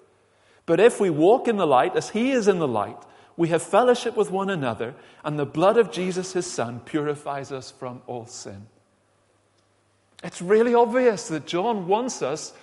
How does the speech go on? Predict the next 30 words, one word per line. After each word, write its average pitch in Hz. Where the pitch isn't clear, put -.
to 190
walk 196
in 202
the 214
light. 214
He 196
wants 214
us 202
to 208
allow 190
Christ 214
to 180
rescue 226
us 233
from 185
darkness. 180
He 185
wants 220
us 240
to 208
follow 240
the 190
leading 226
of -
Jesus, 151
the 165
light 156
of 135
the 143
world. 113